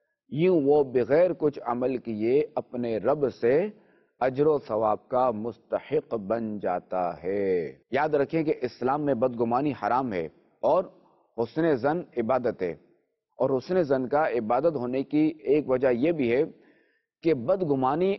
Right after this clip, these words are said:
انسان کی ذاتی زندگی کے ساتھ معاشرے میں اجتماعی زندگی کے بگاڑ کا بھی سبب بنتی ہے کہ جس شخص کے دل میں بدگمانی بیٹھ جائے، اب وہ صلح و صفائی کے تمام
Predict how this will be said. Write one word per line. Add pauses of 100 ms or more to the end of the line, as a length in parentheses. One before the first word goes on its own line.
انسان
کی
ذاتی
زندگی
کے
ساتھ
معاشرے
میں (680)
اجتماعی
زندگی
کے
بگاڑ
کا
بھی
سبب
بنتی
ہے (840)
کہ
جس
شخص
کے
دل
میں
بدگمانی
بیٹھ
جائے، (680)
اب
وہ (100)
صلح
و
صفائی
کے
تمام